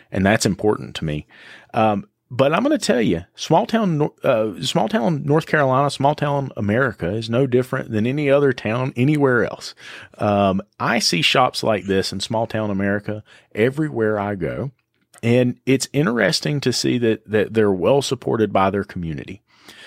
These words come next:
So i-, if we're talking about a technically advanced business, a business that's growing, a business that has opportunity, that is small town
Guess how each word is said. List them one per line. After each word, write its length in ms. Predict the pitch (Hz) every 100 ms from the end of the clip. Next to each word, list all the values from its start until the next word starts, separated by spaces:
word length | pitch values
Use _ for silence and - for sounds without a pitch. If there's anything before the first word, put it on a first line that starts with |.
| -
So 300 | - 143 151 -
i-, 180 | - - _
if 240 | 160 143
we're 160 | 180 269
talking 540 | - - 85 175 151 123
about 240 | 107 104
a 40 |
technically 520 | 98 - 135 139 127 95
advanced 480 | 82 98 120 120
business, 420 | - 113 107 107 - - -
a 60 | 85
business 420 | 98 127 143 -
that's 200 | 113 -
growing, 440 | 85 98 110 110
a 100 | 85
business 440 | 82 104 135 151 131
that 180 | 117
has 340 | - 104 113 110
opportunity, 840 | - 107 107 90 - 113 185 143 131 - - - _ _ _ _ _
that 200 | 120 196
is 200 | 208 214
small 320 | - 117 95
town 380 | 90 - 65 85